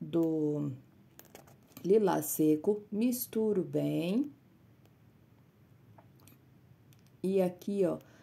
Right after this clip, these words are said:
já vai saindo, ó, é, o tom rosa ciclame,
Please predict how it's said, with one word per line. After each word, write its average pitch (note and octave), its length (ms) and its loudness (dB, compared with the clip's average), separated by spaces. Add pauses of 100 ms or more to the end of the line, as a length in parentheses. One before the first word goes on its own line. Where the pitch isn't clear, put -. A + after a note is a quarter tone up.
(160)
já - 180 -4
vai F#3+ 380 0
saindo, G#3 880 0 (320)
ó, D3+ 280 -2 (680)
é, E3+ 680 0
o A3 160 0
tom F3 460 0 (1000)
rosa G3+ 320 2
ciclame, D#3+ 580 -4